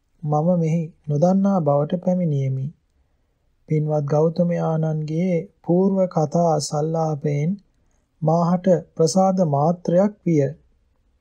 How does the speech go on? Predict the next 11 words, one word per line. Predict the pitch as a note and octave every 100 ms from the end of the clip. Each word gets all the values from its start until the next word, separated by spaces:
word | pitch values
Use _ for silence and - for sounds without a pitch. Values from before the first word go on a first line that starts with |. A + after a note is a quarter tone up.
| _ _ _ _
එයද | D3+ D3 E3+ F3+
දැන් | D3+ D3 D3
අතුරුදහන් | C#3+ C#3 F#3 F#3 F#3 F#3+ F3 F3+ _ C#4+
වී | D3 D#3
යයි | D3+ D#3
සැලකලේය. | G3+ F3 E3+ D3 C#3 C3+ C3 B2+ - _ _ _ _ _ _ _ _ _ _ _ _ _ _ _ _ _ _ _ _ _ _ _ _ _ _ _ _ _ _
එකල්හි | E3 F#3+ F#3 F#3 G3
භාග්‍යවතුන් | D#3 D3+ D#3+ E3+ E3+ E3 E3+
වහන්සේ | D3+ C#3 D#3+ E3 F#3 G#3
මෙසේ | E3 D3+ - G3+
වදාළසේක. | D#3 C#3 C#3 C3+ C3 D#3 C#3